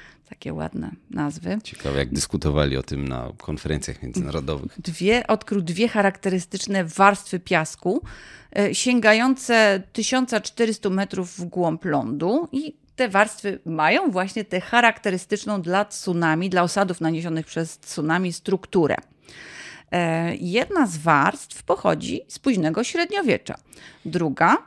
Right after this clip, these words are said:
Speaker 1: z osiemnastego wieku. I uwaga, udało się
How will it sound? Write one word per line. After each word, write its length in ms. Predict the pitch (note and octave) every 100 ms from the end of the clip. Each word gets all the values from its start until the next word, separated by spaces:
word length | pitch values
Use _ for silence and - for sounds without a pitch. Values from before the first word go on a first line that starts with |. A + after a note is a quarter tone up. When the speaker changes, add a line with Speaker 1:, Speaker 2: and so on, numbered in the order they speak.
| _ _ -
Speaker 1:
z 280 | F#3+ D#3 -
osiemnastego 680 | F4+ - F#3+ F3+ - D3+ C4
wieku. 380 | B3 A#2+ - - - - - _
I 240 | C#5+ G#4+
uwaga, 420 | E3+ D#3+ E3+ F3 -
udało 420 | B3 E4 D4 F#3
się 340 | - F3 G3